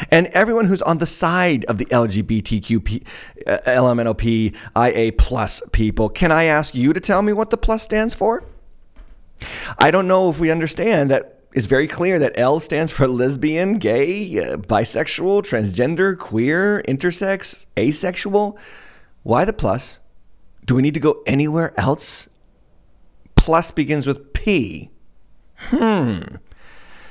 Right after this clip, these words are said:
You see, I'm old enough to remember a few things that some of the younger people who pay attention to this podcast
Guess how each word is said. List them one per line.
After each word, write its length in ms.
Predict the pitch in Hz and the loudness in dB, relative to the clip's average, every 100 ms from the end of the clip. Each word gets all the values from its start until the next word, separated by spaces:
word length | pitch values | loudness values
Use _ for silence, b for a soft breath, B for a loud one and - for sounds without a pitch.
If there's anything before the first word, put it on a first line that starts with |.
| b | b
You 100 | 180 | -2
see, 220 | 185 190 | 0 2
I'm 220 | 185 202 202 | 4 4 2
old 260 | 190 214 | 2 0
enough 340 | 170 135 123 - | 0 0 -2 -2
to 140 | 135 | -2
remember 460 | 123 131 156 165 143 | 0 2 0 2 0
a 60 | |
few 180 | 143 131 | 2 -2
things 340 | 113 127 120 104 | 0 0 0 0
that 160 | 123 | 0
some 240 | - 180 185 | 0 -2 0
of 100 | 139 | 0
the 80 | |
younger 340 | 131 131 147 139 | 2 2 2 0
people 360 | - 127 123 | 0 0 0
who 220 | 110 120 104 | 0 0 2
pay 180 | 131 | 2
attention 380 | 123 143 127 113 | 2 0 0 0
to 100 | 107 | 0
this 160 | 107 101 | 0 -2
podcast 640 | - 131 123 117 101 95 | 0 0 0 -2 0 -2